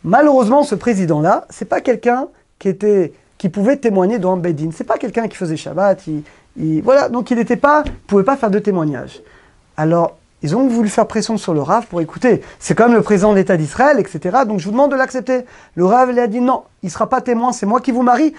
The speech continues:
c'est moi qui choisirai les témoins. Ils, ils ont voulu insister. Le Rav, il s'est énervé, il a dit, écoutez-moi bien. Si jamais vous voulez que ce soit le président le témoin, moi je m'en vais, je,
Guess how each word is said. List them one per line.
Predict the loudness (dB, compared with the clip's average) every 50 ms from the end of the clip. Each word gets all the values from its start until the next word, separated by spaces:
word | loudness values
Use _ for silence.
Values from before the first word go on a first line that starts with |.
| -10 -20 _
c'est | -6 -2 2 2
moi | 4 4 4 2
qui | 0 -4 -2
choisirai | 0 0 2 2 2 2 2
les | 2 2
témoins. | 0 -2 -2 -2 -2 -4 -6 -12 _ _ _ _ _ _ _ _ _ -16
Ils, | -12 -10 -10 -10 -12 -10
ils | -8 -6
ont | -6 -4
voulu | -4 -4 -2 -2
insister. | -2 -2 -4 -6 -6 -4 -2 -2 -2 -2 -6 -12 _ _ _ _ _ _
Le | -8 -4
Rav, | 0 2 2 2 2 0 -4 -10 _ _ _ _ _ _
il | -20 -14
s'est | -8 -6 -4
énervé, | -4 -4 -4 -4 -4 -4
il | -2 -4
a | -4
dit, | -4 -6
écoutez-moi | -6 -4 -4 -2 -2 -2 -2
bien. | -2 -4 -6 -8 -12 _ _ _ -20 -20 _ _
Si | -16 -4 0 2 4
jamais | 4 4 4 4 4
vous | 2 2
voulez | 2 2 2 2
que | 0 -2
ce | -6 -8
soit | -4 0 0 2 2
le | 0 0
président | -2 -4 -4 -4 -2 -2 -2 0
le | -2 -2
témoin, | -2 -2 -2 0 -2 -2 -2 -6 -14 _ _ _
moi | -2 -2 -2
je | 0 -2 -2
m'en | -4 -2
vais, | 0 -2 -2 -2 -6 -12 _ _ _
je, | -14 -8 -6 -6